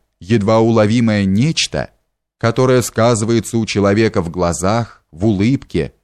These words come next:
в оттенке голоса. Женщина всегда понимает,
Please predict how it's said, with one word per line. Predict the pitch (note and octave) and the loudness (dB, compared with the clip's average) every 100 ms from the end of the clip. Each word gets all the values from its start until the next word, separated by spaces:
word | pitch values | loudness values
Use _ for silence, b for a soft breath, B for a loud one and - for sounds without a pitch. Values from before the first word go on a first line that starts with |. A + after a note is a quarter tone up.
| _ | _
в | D#2 | -4
оттенке | G2 - - A#2+ A2 A#2+ | -4 -4 -4 -2 -2 -6
голоса. | G2+ A2 G#2 D#2 - - - _ _ _ _ _ _ _ _ _ _ _ _ _ _ _ _ _ | -4 -2 -2 -2 -8 -12 -14 _ _ _ _ _ _ _ _ _ _ _ _ _ _ _ _ _
Женщина | G#2 B2+ E3 C#3+ - C3+ | -4 0 0 0 0 -2
всегда | A#2 C3 A2 B2 E3 | -2 -2 -2 0 -2
понимает, | D3+ D3+ C#3+ A#2 F#2 D2 - | -2 -2 0 0 -2 -4 -10